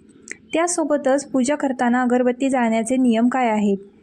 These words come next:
किती अगरबत्ती जाळाव्यात आणि पूजा करताना अगरबत्ती पूर्णपणे जाळली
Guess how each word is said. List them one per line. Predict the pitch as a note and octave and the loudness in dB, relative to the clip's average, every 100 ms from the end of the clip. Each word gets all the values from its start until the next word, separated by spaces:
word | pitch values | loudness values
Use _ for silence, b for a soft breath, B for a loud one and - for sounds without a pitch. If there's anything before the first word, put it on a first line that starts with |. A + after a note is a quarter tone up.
| B - | B -4
किती | C4 E4+ | -2 0
अगरबत्ती | E4 D4 C4+ C4 B3+ | 0 0 0 0 0
जाळाव्यात | B3+ A#3 G#3+ G#3 G3+ - | 0 0 0 -2 -4 -6
आणि | C#4+ D4 B3+ | -2 0 0
पूजा | C4 B3 C4 | 0 0 0
करताना | C#4+ C#4 B3+ C4+ | -2 -4 -2 -2
अगरबत्ती | C4+ A#3+ A#3+ B3 C4+ | 0 0 0 -2 -4
पूर्णपणे | B3+ B3+ C4 C#4+ C#4 C#4 | -2 0 0 0 0 2
जाळली | B3+ A3+ G#3+ B3+ | 0 0 0 0